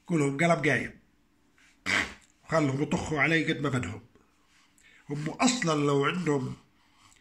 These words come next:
مصداقية من الانتماء والولاء لهذا البلد، بيجوا بيعارضوا هون زي ليت شبيلات،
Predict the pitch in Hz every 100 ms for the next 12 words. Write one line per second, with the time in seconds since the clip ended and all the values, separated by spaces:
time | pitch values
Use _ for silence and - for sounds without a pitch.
0 | _ _ _ _ _ _ _ _ _ _
1 | _ - 147 - - 143 165 151 - 240
2 | 180 110 - _ _ _ _ _ _ _
3 | _ _ _ _ _ _ _ _ _ _
4 | _ _ _ _ _ _ _ - 147 147
5 | - 131 - 165 175 139 147 135 139 143
6 | 135 139 131 143 127 123 123 127 156 139
7 | 135 151 131 123 139 127 127 135 131 127
8 | - 123 127 123